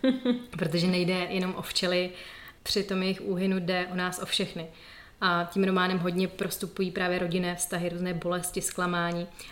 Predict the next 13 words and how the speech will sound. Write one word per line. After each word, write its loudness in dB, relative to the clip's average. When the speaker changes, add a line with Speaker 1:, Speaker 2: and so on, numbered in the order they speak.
Speaker 2:
Ale, 4
a -4
co -2
je -2
podle -2
mě -2
strašně -2
důležitý, -4
je -6
tam -4
i -4
velká -2
dávka -6